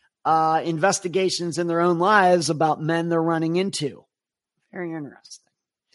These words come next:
So there you go. Rockford, "Oh, fine. I reeled our age gap on the think tank yesterday, so I might as well come clean, admit my wife and I met online." There you go. Rockford, I'm happy for you if it worked out for you, just never,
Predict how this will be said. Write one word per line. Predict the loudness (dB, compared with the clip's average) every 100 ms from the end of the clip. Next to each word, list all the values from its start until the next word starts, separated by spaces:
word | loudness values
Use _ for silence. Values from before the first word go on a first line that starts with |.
| _ _ _ _
So | -4 4 8
there | 10 8
you |
go. | 4 2
Rockford, | 2 2 0 0 -4 -4
"Oh, | -2 -4
fine. | -2 -2 -2
I | -2
reeled | -2 -2 -2
our | -2 0
age | 0 -2 -4 -6
gap | -2 -2 -2
on | -8
the | -12
think | -10 -10 -8
tank | -8 -6
yesterday, | -6 -6 -6 -8
so | -6 -8
I |
might | -6 -6
as | -6
well | -8
come | -8 -10 -10
clean, | -8 -8 -6
admit | -8 -8 -8
my | -8 -8
wife | -4 -4 -4
and | -8
I | -8
met | -8 -8
online." | -6 -4 -4 -2
There | -2
you | 0
go. | -2 -4 -8 -20 0
Rockford, | 6 6 6 2 2
I'm | 2
happy | 2 2 0 -2
for | 2 2
you | 2
if | 0 0
it |
worked | 0 -2 -4
out | -8 -8 -14
for |
you, | -12 -10 -10 -14 _ _ _ _ _ -14
just | -12 -12
never, | -12 -10 -10 -10 -12 -16